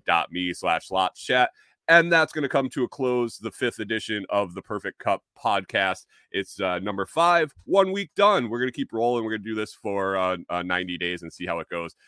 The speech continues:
I appreciate you listening, and, uh, we're gonna wrap this up and hit back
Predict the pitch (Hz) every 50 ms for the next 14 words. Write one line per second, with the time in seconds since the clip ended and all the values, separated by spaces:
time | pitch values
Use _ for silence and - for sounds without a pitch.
0 | _ - - 95 92 - 117 104 - 110 104 104 90 95 98 101 113 120 - 160
1 | 143 143 151 160 180 - - - 92 92 92 92 92 92 92 95 92 92 92 95
2 | 98 101 95 95 98 98 98 - - 101 95 - - 92 98 98 - - - 90
3 | 92 92 90 90 90 92 98 - _ _ - 87 90 98 98 -